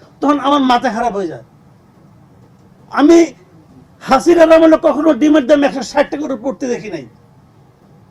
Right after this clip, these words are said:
এবং যখন একশো ষাট টাকা উঠতো এক ডজন, তখন এটা নিয়ে মানুষ হইচই করতো। একশো আশি টাকা উঠছে, হইচই হচ্ছে না কেন? কারণটা হলো আমরা এই সরকারকে ভালোবাসি, আমরা এই সরকারের সাফল্য দেখতে চাই।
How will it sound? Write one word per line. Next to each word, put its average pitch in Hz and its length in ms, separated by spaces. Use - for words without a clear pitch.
এবং 269 220
যখন 302 260
একশো 311 240
ষাট 311 320
টাকা 330 140
উঠতো 330 260
এক 277 240
ডজন, 254 380
তখন 302 200
এটা 311 200
নিয়ে 302 120
মানুষ 294 260
হইচই 320 340
করতো। 233 400
একশো 269 280
আশি 349 240
টাকা 302 180
উঠছে, 226 360
হইচই 254 240
হচ্ছে 269 300
না 302 100
কেন? 320 220
কারণটা 330 480
হলো 262 300
আমরা 285 360
এই 269 260
সরকারকে 226 560
ভালোবাসি, 185 580
আমরা 311 340
এই 330 200
সরকারের 311 480
সাফল্য 294 600
দেখতে 285 340
চাই। 220 260